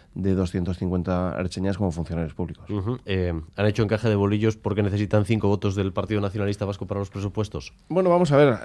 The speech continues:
Speaker 1: hemos hecho encaje de bolillos porque es que si no, doscientas cincuenta personas se quedaban en una situación realmente muy comprometida y el gobierno vasco en una situación muy comprometida. Y ha sido una de las cuestiones en las cuales, eh, desde luego, era necesario.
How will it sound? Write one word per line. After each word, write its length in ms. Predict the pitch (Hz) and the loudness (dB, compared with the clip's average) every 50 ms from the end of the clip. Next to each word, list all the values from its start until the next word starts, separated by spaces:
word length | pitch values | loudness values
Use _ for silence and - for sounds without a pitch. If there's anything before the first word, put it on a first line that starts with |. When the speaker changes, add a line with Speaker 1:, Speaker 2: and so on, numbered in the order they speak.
| - | -4
Speaker 1:
hemos 240 | 90 123 127 139 131 | -2 0 2 2 2
hecho 160 | 156 - 160 | 0 0 0
encaje 240 | 151 151 156 143 160 | 0 0 0 2 2
de 60 | 160 | 4
bolillos 360 | 156 156 156 165 151 170 170 - | 6 6 6 6 6 4 4 4
porque 220 | 135 117 - 127 | 2 0 2 2
es 60 | 110 | 2
que 100 | - 147 | 2 0
si 100 | 117 135 | 2 2
no, 180 | 131 156 156 120 | 4 4 2 2
doscientas 420 | 110 104 107 104 117 120 139 131 | 2 0 2 2 2 2 2 2
cincuenta 280 | 143 139 147 143 143 - | 2 4 4 4 4 2
personas 540 | 147 131 131 151 147 160 160 - - - - | 0 0 2 2 2 2 2 0 -4 -8 -8
se 260 | - - - 117 101 | -6 -4 -2 0 0
quedaban 260 | 110 101 107 117 135 | 2 4 4 6 6
en 60 | 151 151 | 4 4
una 40 | |
situación 380 | 131 127 - 120 131 160 156 - | 2 2 2 2 2 2 0 0
realmente 500 | - 95 104 104 107 113 127 120 170 165 | -2 0 2 4 4 4 4 2 0 0
muy 200 | 131 107 123 135 | 2 2 2 2
comprometida 600 | 120 107 85 80 78 76 - 151 127 - - - - - | 2 2 0 -2 -4 -4 -4 -4 -4 -4 -8 -10 -10 -4
y 120 | 92 95 | 0 2
el 100 | 92 92 | 2 4
gobierno 280 | 90 95 101 107 117 123 | 6 6 6 6 6 4
vasco 200 | 127 123 - 151 | 4 2 2 0
en 60 | 147 | 0
una 60 | 123 | 0
situación 340 | 110 92 98 98 127 123 95 - | 0 0 -2 -2 -2 -2 -2 0
muy 160 | 120 147 143 | 0 0 2
comprometida. 600 | - 95 82 - 80 78 - 135 135 104 - - - - - - - - - - - - | 2 0 -2 -2 -4 -6 -4 -4 -4 -4 -6 -8 -14 -20 -20 -20 -20 -20 -20 -20 -16 -8
Y 160 | - 110 104 | 0 4 6
ha 80 | 104 104 | 6 6
sido 320 | - 113 113 113 127 131 | 6 6 6 6 8 8
una 220 | 123 113 110 113 113 | 6 6 6 6 6
de 40 | 113 | 6
las 160 | 113 110 - | 6 4 2
cuestiones 480 | - 113 - 131 127 131 127 127 - - | 0 -2 0 2 2 0 0 -2 -6 -6
en 120 | 107 98 | -6 -4
las 140 | 90 90 - | -4 -4 -4
cuales, 340 | - 107 113 107 - - - | -2 -2 -2 -2 -4 -6 -8
eh, 320 | - 95 90 85 78 73 76 | -6 -6 -4 -4 -6 -8 -8
desde 200 | 78 82 87 90 | -8 -6 -4 0
luego, 280 | 90 101 113 117 127 123 | 2 2 4 6 6 6
era 120 | 117 120 | 6 6
necesario. 600 | 117 113 92 82 85 - 123 120 98 87 78 - | 4 2 2 0 -2 -2 0 0 0 -2 -4 -6